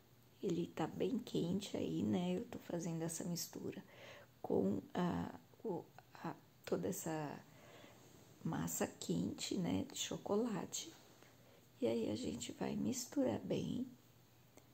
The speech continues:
pra que fique bem homogêneo.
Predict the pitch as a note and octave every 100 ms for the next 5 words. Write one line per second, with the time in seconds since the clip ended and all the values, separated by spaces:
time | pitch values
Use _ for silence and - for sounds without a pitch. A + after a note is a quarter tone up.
0 | - - - - - - - - - -
1 | - - - - - - - - - -
2 | F#3 F#3+ G3 G#3+ A#3+ C#4+ - - -